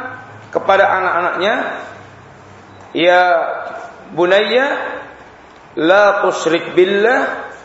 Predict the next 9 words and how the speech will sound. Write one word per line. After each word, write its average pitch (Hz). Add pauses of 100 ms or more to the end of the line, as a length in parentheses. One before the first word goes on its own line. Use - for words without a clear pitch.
(280)
inna 202
syirka 214 (520)
la 175 (100)
dzulmun 175
adzim." 147 (680)
"Wahai 170
anakku, 170 (800)
janganlah 214
engkau 180